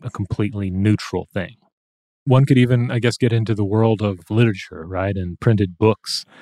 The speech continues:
You know, um, w-, w-, what, what is the feeling of the, the, the blank space at the end of a chapter, uh, between chapters? Or,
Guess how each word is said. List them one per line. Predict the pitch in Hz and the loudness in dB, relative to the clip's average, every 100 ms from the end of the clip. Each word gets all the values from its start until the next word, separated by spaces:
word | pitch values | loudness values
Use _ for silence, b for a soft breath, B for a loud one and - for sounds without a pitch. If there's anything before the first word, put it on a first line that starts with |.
| B B - | B B -4
You | |
know, | 98 95 104 95 | 0 2 0 -2
um, | 92 90 90 | -4 -6 -8
w-, | 117 92 117 | -8 -8 -8
w-, | 104 | -6
what, | 104 113 175 | -4 -4 -4
what | 107 90 120 110 | -12 -6 -2 -2
is | 104 | -4
the | - | -10
feeling | - 117 117 110 104 95 | -2 0 2 2 0 -2
of | 95 85 | -6 -8
the, | 92 90 | -8 -8
the, | 90 107 | -4 -4
the | 98 | -4
blank | 107 107 104 - | 0 0 0 -4
space | - 104 98 - | -2 0 2 0
at | 104 | -2
the | 104 98 | 0 2
end | 101 | 0
of | - | -2
a | |
chapter, | - 117 107 104 - 87 82 92 - - | -4 0 0 0 -4 -4 -6 -10 -14 -14
uh, | 87 | -8
between | 82 - 131 127 120 | -6 0 4 4 2
chapters? | - 95 85 - 87 92 95 - B B B - | 0 -4 -6 -10 -12 -10 -16 -18 B B B 4
Or, | 113 110 107 | 6 6 4